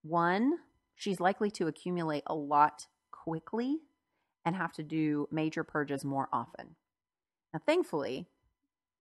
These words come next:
she's not terribly sentimental, so things get the boot without ceremony, and they often land in the hands and homes of very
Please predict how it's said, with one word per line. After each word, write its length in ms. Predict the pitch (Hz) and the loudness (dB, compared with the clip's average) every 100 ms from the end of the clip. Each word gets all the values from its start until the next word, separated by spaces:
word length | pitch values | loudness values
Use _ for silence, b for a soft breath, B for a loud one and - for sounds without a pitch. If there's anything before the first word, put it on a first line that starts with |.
| _ | _
she's 320 | - 202 185 | -10 -6 -4
not 240 | 196 214 247 | 2 2 2
terribly 340 | 254 240 240 | 0 0 0
sentimental, 540 | 233 262 240 147 135 - b b b | -2 0 2 2 0 -2 b b b
so 180 | - 202 | -4 -2
things 480 | 180 - 208 247 240 | -2 -2 0 0 0
get 220 | 202 190 | -2 -2
the 60 | 175 | 0
boot 360 | 185 185 - - | 6 6 4 -4
without 540 | 165 160 - 160 185 - | 0 2 6 6 6 -2
ceremony, 680 | 185 165 147 113 104 165 - - _ - | 0 2 0 -2 -4 -8 -10 -20 _ -2
and 140 | 208 233 | 2 2
they 100 | 254 | 2
often 320 | 294 381 392 330 | -2 4 6 6
land 320 | 269 269 262 | 6 4 4
in 140 | 240 | 4
the 60 | 240 | 2
hands 480 | 226 311 359 370 370 - | 4 2 4 2 -2 -2
and 220 | 226 262 | 2 6
homes 480 | 226 170 160 165 - b b b - | 6 4 0 -4 -10 b b b 2
of 200 | 233 202 | 2 2
very 500 | 220 156 151 151 | 2 2 2 -2